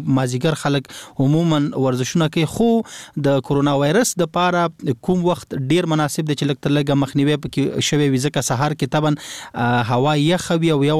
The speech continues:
عام تصور دا دی چې کورونا ویروس په ګرمه هوا کې ډیر مقاومت نشي کولی، دا، آه، وژل کیږي. نو کوم وخت ورته مناسب دی او له ورزشه وروسته کوم، آه، خواړه باید واخلي؟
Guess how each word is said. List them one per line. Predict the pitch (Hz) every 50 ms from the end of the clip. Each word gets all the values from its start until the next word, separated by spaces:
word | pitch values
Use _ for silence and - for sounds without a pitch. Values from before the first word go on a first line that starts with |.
| 156
عام | 165 170 156 - 139
تصور | - 160 151 156 156 147 156
دا | 170 170
دی | 165 165
چې | 156 - 151 131 -
کورونا | 135 131 123 127 127 127 127
ویروس | 135 151 - - 123
په | 117 135 147
ګرمه | 156 151 147 139 135 123 - 131
هوا | 123 135 147 147 127 -
کې | 147 135 131 - 113 113 120 139
ډیر | 135 131 127
مقاومت | - - 120 120 135 143 135 - - 143 151
نشي | 165 156 - 139 120 120 -
کولی، | 120 120 120 117 117 110 120
دا، | 120 117
آه، | 117 71 98 113 110 113 113 113 110 98 110 113
وژل | 117 120 123 - -
کیږي. | 185 180 151 113 113 113 - - - - - - - - - 175
نو | 185 208 214 214 220 - - - 147 - -
کوم | 220 233 220 233 247
وخت | - - -
ورته | 233 220 208 - 214 214 208 208
مناسب | 208 196 - 214 196 190
دی | 196 180
او | 160 143 135
له | 139 139
ورزشه | 139 147 190 214 - 196 175 180
وروسته | 226 233 - - 147 - - -
کوم، | 220 214 196
آه، | 170 - - - 143 143 120
خواړه | - - 135 127 135 139 123 107
باید | 101 95 - 104 107
واخلي؟ | - - - - - _